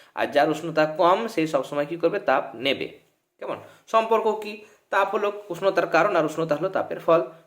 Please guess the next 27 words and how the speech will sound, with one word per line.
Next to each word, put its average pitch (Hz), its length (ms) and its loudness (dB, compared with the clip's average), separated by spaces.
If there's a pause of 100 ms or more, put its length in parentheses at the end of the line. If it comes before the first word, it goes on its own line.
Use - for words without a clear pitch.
কোনো 175 180 0
বস্তুতে 170 400 -2
যদি 165 140 -2
তুমি 170 120 -6
তাপ 147 380 4
দাও, 123 260 6
তাপ 127 340 2
দাও, 123 240 6
দিতেই 190 260 0
থাকো, - 340 -8
তাহলে - 180 -10
তার 160 120 2
উষ্ণতা 165 320 -2
কী 175 120 -4
হবে? 131 100 0
বাড়বে, 214 360 4 (420)
তাই 202 120 -4
না? 269 140 2 (380)
যদি 196 180 4
ধরো 185 340 8
গ্যাসের 151 340 2
মধ্যে 165 220 0
একটা 165 400 2 (140)
তুমি, 147 340 -4
আহ, 120 200 -2
কড়াই 139 300 6
বসিয়েছো, 135 720 -4